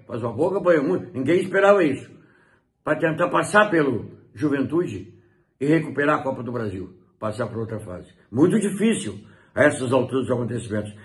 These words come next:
porque a equipe do Roger Machado tá muito bem esquematizada, tá? E o Grêmio joga no domingo com o Operário, também cheio de problemas,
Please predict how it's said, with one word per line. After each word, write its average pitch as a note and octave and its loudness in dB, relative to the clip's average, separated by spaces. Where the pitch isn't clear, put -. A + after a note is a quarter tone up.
porque C3+ 2
a D3+ 10
equipe D#3 2
do D3 2
Roger D#3 6
Machado - 2
tá D3 4
muito F#3+ 2
bem D#3 0
esquematizada, A#2+ -4
tá? B2 -6
E E3+ 4
o E3+ 10
Grêmio F3 6
joga E3 0
no F3 0
domingo E3+ 2
com C3 0
o C3+ 4
Operário, C3 2
também C#3 0
cheio A3+ 4
de D#3+ 0
problemas, C3+ 0